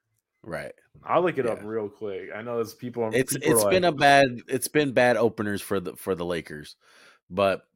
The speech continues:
Speaker 1: we're excited for basketball, bro. I just did a basketball fantasy. I'm,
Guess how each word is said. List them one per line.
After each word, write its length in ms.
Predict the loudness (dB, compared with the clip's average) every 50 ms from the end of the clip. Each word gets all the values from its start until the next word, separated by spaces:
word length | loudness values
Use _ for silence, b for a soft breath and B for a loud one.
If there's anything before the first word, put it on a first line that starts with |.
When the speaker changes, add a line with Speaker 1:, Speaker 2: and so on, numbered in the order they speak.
| _ -10 -2
Speaker 1:
we're 160 | 2 2 2 2
excited 420 | 2 2 2 2 4 2 0 -2
for 100 | -6 -6
basketball, 560 | -2 -2 -2 -2 -2 -6 -10 -10 -8 -8 -8
bro. 320 | -6 -6 -6 -4 -4 -6 -4
I 120 | -4 -4
just 180 | -4 -4 -2 0
did 120 | 2 2
a 60 | 2 2
basketball 540 | 2 2 2 2 2 -2 -4 -2 -2 -4
fantasy. 640 | -2 -4 -6 -6 -6 -6 -6 -6 -8 -8 -8 -10 -12 _ _ _ _ _ _ _ _ _ _ _ _ _ _ _ _ _ _ _ _ _ _ _ _ _ _ _ -10
I'm, 280 | -8 -8 -8 -8 -14